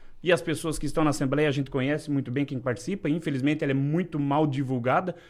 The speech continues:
cumpre somente o básico, o interesse absoluto de que não há, haja a participação do associado. A gente traz propostas muito diferentes disso.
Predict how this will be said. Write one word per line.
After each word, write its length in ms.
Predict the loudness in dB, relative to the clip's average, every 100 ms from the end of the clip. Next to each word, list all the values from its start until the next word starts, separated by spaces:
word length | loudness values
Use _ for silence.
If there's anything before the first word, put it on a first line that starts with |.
| -20 _
cumpre 400 | 0 0 2 -4
somente 400 | 2 2 2 0
o 40 |
básico, 420 | 2 2 2 0 -4
o 40 |
interesse 480 | -4 0 0 0 0
absoluto 480 | -2 0 2 0 -2
de 120 | -6
que 120 | -2
não 300 | 0 0 2
há, 160 | 0 2
haja 420 | 2 2 4 2
a 40 |
participação 560 | 4 0 0 -6 -2 -2
do 60 | -2
associado. 560 | -4 -8 -4 -4 -4 -18 -20 -20 -20 -20 -10
A 40 |
gente 220 | -4 -4
traz 220 | 0 0 0
propostas 480 | -2 0 -2 0
muito 480 | 2 4 6 6 4
diferentes 440 | -6 -6 -6 -6 -8
disso. 280 | -10 -14